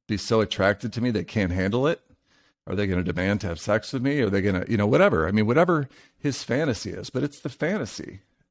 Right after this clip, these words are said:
and it's, it's the lust, and it's the buildup,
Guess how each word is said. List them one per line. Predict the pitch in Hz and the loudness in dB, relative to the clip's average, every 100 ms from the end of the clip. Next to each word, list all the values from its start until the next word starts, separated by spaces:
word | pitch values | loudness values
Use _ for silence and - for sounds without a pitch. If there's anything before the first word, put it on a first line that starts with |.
| _ | _
and | 110 120 | -2 0
it's, | 120 - - _ | -2 -4 -12 _
it's | 113 - | -6 -6
the | - 98 | -4 -2
lust, | 113 170 - - | 2 2 2 -2
and | 95 | 0
it's | 95 - | 0 -2
the | 95 | -6
buildup, | 85 151 131 - | 0 0 0 -6